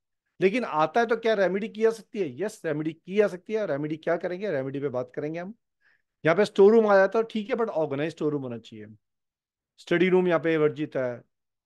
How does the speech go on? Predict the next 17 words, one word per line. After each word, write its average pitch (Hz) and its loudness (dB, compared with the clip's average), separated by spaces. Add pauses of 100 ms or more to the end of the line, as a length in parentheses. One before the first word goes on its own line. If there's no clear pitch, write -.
(440)
ठीक 156 -8
है, 151 -14 (760)
यहाँ 147 0
पे 170 2
ओपन 185 0
एरिया 175 2
यहाँ 151 0
पे 147 0
वर्जित 123 -8
है, 120 -6
ओपन 151 -4
एरिया 143 -2
यहाँ 131 -6
का 123 -16
नहीं 120 -12
होना 113 -16
चाहिए, 104 -20